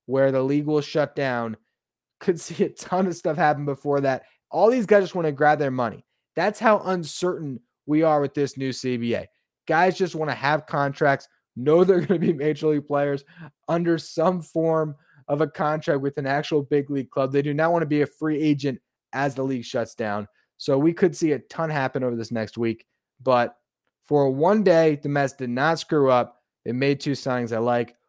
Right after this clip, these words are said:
We'll talk about it throughout next week. Unless some more news drops, we'll be back on Monday with Locked On Mets. As always, thank you for listening. Make sure you follow, rate, and review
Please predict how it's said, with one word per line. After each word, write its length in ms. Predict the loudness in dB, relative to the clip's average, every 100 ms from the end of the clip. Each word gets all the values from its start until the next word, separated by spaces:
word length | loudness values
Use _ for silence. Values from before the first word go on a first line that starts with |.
| -8
We'll 120 | -6
talk 300 | 0 0 2
about 280 | 2 4 2
it 200 | -2 -6 _ _ 0
throughout 580 | 2 4 4 4 4 -4 _ _ _
next 340 | 0 0 0 -2
week. 440 | 2 2 0 -12 _ _ -6
Unless 360 | 0 2 2
some 100 | 0
more 240 | 0 2 2
news 320 | 4 4 4
drops, 460 | 4 6 6 2 -10 _ -6
we'll 100 | -2
be 100 | 0
back 280 | 4 4 4
on 160 | 0 2
Monday 220 | 0 0
with 140 | 0
Locked 260 | 0 0 0
On 140 | -2
Mets. 240 | -2 -4 -6
As 240 | -4 -2 0
always, 360 | 0 0 -2 _ _ -4
thank 240 | 0 0 -4
you 60 |
for 120 | -2
listening. 480 | 2 2 2 -4 -4 _ -4
Make 180 | 0 0
sure 180 | 2 0
you 140 | 0
follow, 400 | -2 2 4 4
rate, 260 | 4 2 2
and 60 |
review 440 | -2 2 4 4